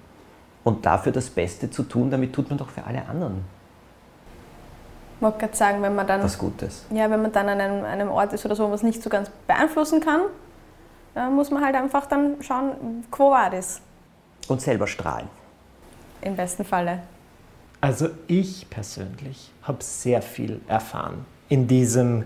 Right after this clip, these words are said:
Speaker 3: Gespräch. Ich
Speaker 1: Ich auch.
Speaker 3: bin froh darum, würde ich sagen, dass da so vieles gefallen ist,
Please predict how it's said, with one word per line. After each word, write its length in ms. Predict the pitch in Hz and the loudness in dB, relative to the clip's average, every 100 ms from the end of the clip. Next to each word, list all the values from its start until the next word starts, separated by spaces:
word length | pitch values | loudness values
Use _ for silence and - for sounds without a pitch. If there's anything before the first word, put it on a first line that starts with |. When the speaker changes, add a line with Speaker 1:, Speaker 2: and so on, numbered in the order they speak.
| - | -4
Speaker 3:
Gespräch. 680 | - - 107 - - - - - - - - - | -8 -8 -8 -10 -12 -20 -20 -20 -20 -20 -20 -6
Ich 180 | - 170 | 2 2
Speaker 1:
Ich 240 | 92 95 - | 4 0 0
auch. 240 | 101 - - | -2 -2 2
Speaker 3:
bin 280 | 147 135 - | 4 4 -2
froh 520 | - - 123 143 180 180 - | -10 0 4 4 2 -2 -2
darum, 600 | 123 143 127 147 226 302 - - _ _ | 4 4 4 2 0 -4 -12 -20 _ _
würde 200 | 143 165 | -4 -4
ich 80 | 175 | 2
sagen, 340 | 175 170 220 | 4 4 0
dass 200 | 208 190 | -2 -2
da 80 | 185 | -2
so 180 | - 160 | -2 -4
vieles 400 | - 170 156 - | 0 0 0 -2
gefallen 540 | 139 - 139 147 175 - | -8 -2 0 0 -4 -4
ist, 480 | 196 - - - | -4 -4 -12 -16